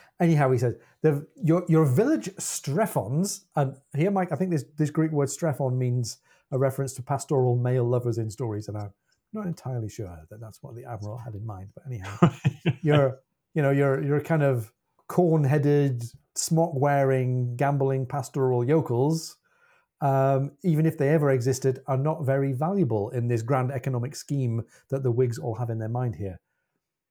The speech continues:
Speaker 1: He says, "Stephen would be a friend if he, Stephen, would put that view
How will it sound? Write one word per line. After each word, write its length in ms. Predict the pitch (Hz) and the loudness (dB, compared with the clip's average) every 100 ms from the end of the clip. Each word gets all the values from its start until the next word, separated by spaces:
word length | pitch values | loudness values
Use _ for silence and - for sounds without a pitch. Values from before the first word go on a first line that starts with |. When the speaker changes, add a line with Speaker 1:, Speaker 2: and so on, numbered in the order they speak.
| - | -6
Speaker 1:
He 100 | 151 | -2
says, 320 | 151 151 - _ _ _ | 0 -2 -4 _ _ _
"Stephen 640 | - - 190 196 190 185 | -18 -12 -4 0 0 0
would 160 | 196 269 | -2 -2
be 160 | 208 180 | 2 2
a 60 | |
friend 760 | 135 - 220 233 147 90 156 190 _ _ _ - | 0 -6 -2 0 0 -2 -4 -6 _ _ _ -8
if 160 | 123 | -2
he, 100 | 151 | 0
Stephen, 440 | 160 160 127 131 123 | 0 0 0 0 0
would 180 | 127 | -2
put 160 | - 156 | -2 -4
that 180 | 143 156 | -4 -4
view 440 | 110 117 123 120 | -4 0 0 0